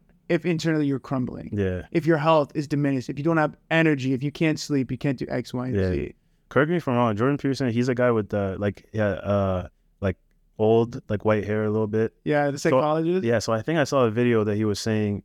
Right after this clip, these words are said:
Speaker 2: which, again, align, in lines with what we're talking about. He was saying before, what was he? I don't wanna butcher his quote,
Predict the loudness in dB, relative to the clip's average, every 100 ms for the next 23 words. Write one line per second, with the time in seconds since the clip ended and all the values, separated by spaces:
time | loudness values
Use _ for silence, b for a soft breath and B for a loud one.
0 | -4 -4 -4 -10 _ _ _ _ _ _
1 | _ _ -2 2 2 2 0 0 2 0
2 | -2 _ _ -6 -2 0 2 2 2 0
3 | -2 -2 -2 -2 -2 0 -2 0 -2 -2
4 | 0 0 0 B B B _ -6 -2 2
5 | 4 2 0 -6 -20 _ _ _ _ _
6 | _ _ -8 -4 -4 -4 -4 -2 0 -2
7 | -4 -4 -4 -6 -6 -6 -6 -8